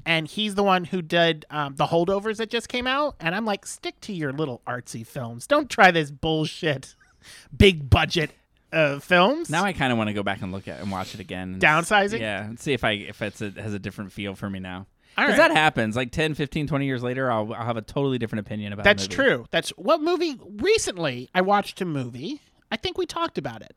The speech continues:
Speaker 1: that I had seen, wa-, like, before, in the before time.
Speaker 2: <laughs>
Speaker 1: And I hated it. And then I watched it. I was like, "How did I hate that? That
Speaker 2: You
Speaker 1: was
Speaker 2: mean,
Speaker 1: fantastic."
Speaker 2: you mean pre-Trump?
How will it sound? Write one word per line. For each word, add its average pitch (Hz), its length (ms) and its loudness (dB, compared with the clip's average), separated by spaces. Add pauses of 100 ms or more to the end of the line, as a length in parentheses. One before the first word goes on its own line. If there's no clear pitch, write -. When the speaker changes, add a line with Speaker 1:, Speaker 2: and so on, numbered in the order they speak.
Speaker 1:
that 185 140 4
I 202 120 4
had 190 120 2
seen, 294 320 -4
wa-, 233 140 -2
like, 175 280 -4 (240)
before, 170 480 -2 (300)
in 185 140 -4
the 143 80 0
before 220 340 -4
time. - 260 -10 (300)
Speaker 2:
<laughs> 247 240 -6
Speaker 1:
And 185 680 6
I 170 120 2
hated 277 420 4
it. 135 100 -4
And 175 120 -2
then 190 40 4
I 190 60 4
watched 254 300 4
it. - 20 -2
I 214 40 2
was 190 60 0
like, 196 160 0
"How 427 280 -4
did 392 100 0
I 160 120 0
hate - 280 -6
that? 143 140 -12
That 143 120 -12
Speaker 2:
You 160 40 2
Speaker 1:
was 160 80 8
Speaker 2:
mean, 139 220 6
Speaker 1:
fantastic." - 360 -10
Speaker 2:
you 151 60 4
mean 139 160 2
pre-Trump? 110 680 -6